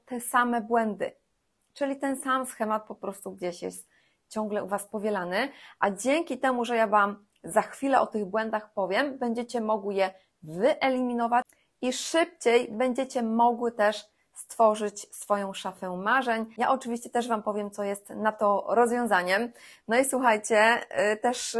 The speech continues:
wspomnę o tym, dlatego że wiecie, że teraz cały czas, y, tutaj oczywiście zapraszam Was do warsztatu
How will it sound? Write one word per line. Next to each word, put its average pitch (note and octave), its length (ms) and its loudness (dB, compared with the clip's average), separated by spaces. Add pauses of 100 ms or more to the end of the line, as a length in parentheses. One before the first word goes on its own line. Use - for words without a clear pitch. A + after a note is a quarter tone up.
wspomnę A3 580 2
o G#3 100 4
tym, G#3+ 320 0
dlatego A3 360 0
że A3 120 -2
wiecie, A#3+ 360 -2
że A3 140 -2
teraz A3 320 2 (500)
cały B3 340 6
czas, A3 580 0
y, G#3 400 0
tutaj A3+ 340 2
oczywiście A3+ 560 -4
zapraszam A3+ 640 0
Was G#3 380 0
do G3+ 200 2
warsztatu G#3+ 800 0